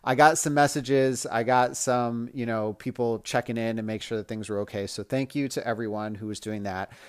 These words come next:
Everything's cool. Uh, we're good. Uh, we're back in the house. Everything seems fine. We got our purifiers running. Um, and, and we got new filters that came in, and, and so we're, we're, you know,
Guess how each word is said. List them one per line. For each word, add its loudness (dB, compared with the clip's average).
Everything's 2
cool. 2
Uh, 6
we're 2
good. 6
Uh, 2
we're -2
back 4
in -2
the -2
house. 0
Everything -2
seems -8
fine. -4
We -6
got 2
our 2
purifiers 0
running. -4
Um, -2
and, -6
and -8
we -10
got -2
new -6
filters -2
that -4
came -4
in, -4
and, -10
and -12
so -8
we're, -6
we're, -10
you -10
know, -10